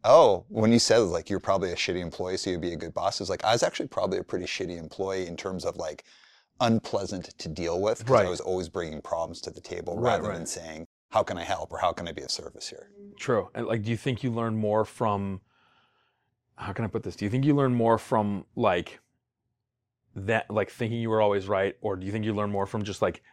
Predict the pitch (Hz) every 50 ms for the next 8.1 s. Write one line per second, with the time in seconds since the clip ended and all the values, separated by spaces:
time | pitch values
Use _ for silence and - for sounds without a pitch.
0 | _ - 107 107 120 117 117 113 110 95 113 98 101 101 - - 104 98 95 90
1 | - _ _ _ _ _ - 101 98 - - - 117 107 98 90 - - - 98
2 | 95 95 _ _ _ _ - - 123 107 98 95 95 92 87 - 82 78 80 90
3 | 95 87 80 92 87 - 110 95 95 - - 101 110 110 107 104 - _ _ _
4 | _ - 107 101 101 107 98 90 98 92 92 90 90 - - - 104 90 - -
5 | 110 98 - - 92 90 95 101 104 98 87 82 80 - - - 71 - 85 80
6 | 78 _ - 113 117 113 107 120 113 107 104 104 - - 107 110 107 - - -
7 | 101 - - - - 117 101 95 92 104 104 101 95 - - - 101 92 82 -
8 | _